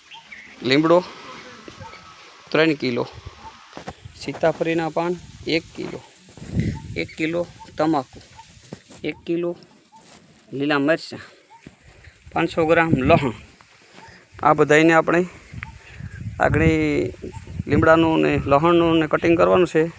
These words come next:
તમાકુનું છે ને આ કાંધું છે, એટલે તમને તમાકુ નહીં લાગે, પણ આપણે જે આ બેરલ પડ્યું ને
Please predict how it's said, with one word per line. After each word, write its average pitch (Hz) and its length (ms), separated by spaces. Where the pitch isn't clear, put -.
તમાકુનું 175 640
છે - 100
ને 185 100
આ 160 60
કાંધું 151 380
છે, 127 140
એટલે 135 200
તમને 143 240
તમાકુ 160 340
નહીં 156 140
લાગે, 135 260
પણ 131 140
આપણે 147 280
જે 151 80
આ 151 180
બેરલ 156 280
પડ્યું 190 260
ને 151 140